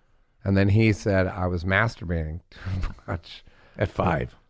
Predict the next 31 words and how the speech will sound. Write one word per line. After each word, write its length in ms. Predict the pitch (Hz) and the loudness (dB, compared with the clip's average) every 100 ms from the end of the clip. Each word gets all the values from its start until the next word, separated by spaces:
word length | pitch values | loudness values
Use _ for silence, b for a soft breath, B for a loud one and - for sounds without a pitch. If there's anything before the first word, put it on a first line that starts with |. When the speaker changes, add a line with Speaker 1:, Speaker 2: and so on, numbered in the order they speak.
| - | -10
Speaker 1:
But 100 | 82 | -6
I 160 | 76 | 0
don't 160 | 107 180 | 2 2
remember 400 | 110 76 73 73 - | 0 -2 -10 -20 -20
that. 260 | 73 90 - B B B B - | -16 -14 -14 B B B B 0
Speaker 2:
Were 100 | 135 | 2
you 80 | |
sexually 320 | 127 151 - 139 | 4 2 2 2
abused 280 | 117 139 120 | 4 2 0
as 20 | |
a 40 | |
kid? 320 | - - 202 226 - _ _ _ _ - - _ | -4 -2 -2 -2 -10 _ _ _ _ -20 -20 _
Speaker 1:
I 100 | - | -2
think 380 | 107 - 113 123 | -2 0 2 0
so. 380 | - - 82 82 | -2 -6 -4 -2
Speaker 2:
Yeah. 140 | 92 90 | 0 2
Speaker 1:
'Cause 120 | 92 | 4
I 120 | 110 | 6
have, 280 | 110 101 98 | 6 6 4
I 120 | 95 92 | 2 2
had 480 | 92 92 92 92 | 2 2 0 -4
dreams 920 | 90 92 90 95 104 101 98 95 95 - | -6 -2 2 4 6 4 4 4 2 0
of, 480 | 87 87 85 85 - B B B B | 0 2 2 0 -6 B B B B
I 60 | - | -16
had 180 | - 185 | -12 -6
this 240 | 131 - | -6 -4
one 260 | 98 104 98 | 0 2 2
dream 380 | 95 98 95 | 4 4 4
where 340 | 87 85 82 80 b b b b _ - | 2 2 0 -2 b b b b _ 0
I 120 | 92 | 2
was, 400 | 90 90 87 | 4 2 0